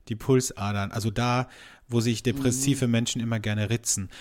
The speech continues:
Speaker 2: Da, wo
Speaker 1: Da
Speaker 2: immer die Stempel von den Clubs hinkommen.
Speaker 1: So, genau.
Speaker 2: Hm, das ist mir,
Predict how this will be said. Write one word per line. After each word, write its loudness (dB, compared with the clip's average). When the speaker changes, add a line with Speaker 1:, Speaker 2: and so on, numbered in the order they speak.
Speaker 2:
Da, 8
wo 10
Speaker 1:
Da 8
Speaker 2:
immer 6
die 0
Stempel 6
von 0
den 2
Clubs 0
hinkommen. -2
Speaker 1:
So, 4
genau. -6
Speaker 2:
Hm, 0
das 0
ist -6
mir, -4